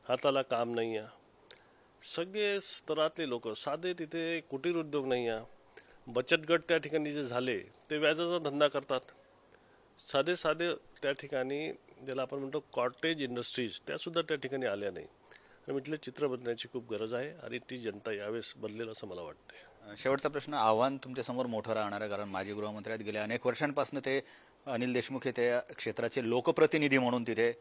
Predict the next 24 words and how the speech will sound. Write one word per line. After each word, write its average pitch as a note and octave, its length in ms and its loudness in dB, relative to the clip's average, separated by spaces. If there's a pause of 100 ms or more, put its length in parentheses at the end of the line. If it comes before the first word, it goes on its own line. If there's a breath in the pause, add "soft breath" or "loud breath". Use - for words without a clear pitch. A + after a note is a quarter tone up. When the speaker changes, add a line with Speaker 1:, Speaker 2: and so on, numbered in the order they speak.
(340 loud breath)
Speaker 2:
अ, A2+ 60 -6 (720)
अ, G#2+ 160 -6
लोकप्रतिनिधी B2+ 640 4
आहेत. F2+ 200 -2 (1040)
Speaker 1:
बघा, C3 260 0
मी C#3 420 2 (280)
जेव्हा A#2+ 180 4
लढाईला A#2+ 360 2
निघतो, G#2 520 -6 (1200 loud breath)
तेव्हा B2 220 4
मी C3 380 2 (100)
लढाई A#2+ 300 0
ही A#2+ 500 -6 (800 loud breath)
छत्रपती B2 440 -4
शिवाजी A#2 420 0
महाराजाच्या A2 640 -2
गनिमी A2+ 380 -2
काव्यांनी G2 380 -4
करतो. D#2+ 420 -12 (1300 soft breath)
ज्यावेळेस A#2+ 300 2
पहिल्यांदा A#2+ 420 0
मी B2+ 160 -2
लोकसभा A2 380 -4
लढलो F#2 400 -8